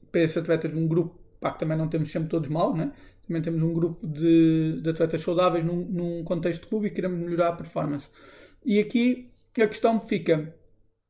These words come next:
se eu tenho um grupo que não é muito treinado em força e eu quero potenciar mais a força, eh, se calhar ter exercícios, como estávamos a dizer, altamente específicos da modalidade,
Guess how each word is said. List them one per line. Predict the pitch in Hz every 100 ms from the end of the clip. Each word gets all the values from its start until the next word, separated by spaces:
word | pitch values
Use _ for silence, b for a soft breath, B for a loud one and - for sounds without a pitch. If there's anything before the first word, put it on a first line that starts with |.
| _ _ -
se | - 208
eu |
tenho | 262 311
um | 208
grupo | 165 160
que | 196
não | 175 175
é | 160
muito | 185 196
treinado | - 180 170 160
em | 160
força | - - - - - -
e | 165
eu | 160
quero | 175 160
potenciar | - 170 160 - 147 147
mais | 160 156
a | 147
força, | 165 160 - 247 B B B - -
eh, | 180 175 175 -
se | - -
calhar | 202 208 165 - 180 165 - _ - - -
ter | 214
exercícios, | 196 208 185 202 175 151
como | 180
estávamos | 175 180 175
a |
dizer, | 160 165
altamente | 180 190 185 160
específicos | - - 165 160 -
da | 156 170
modalidade, | 170 165 160 151 160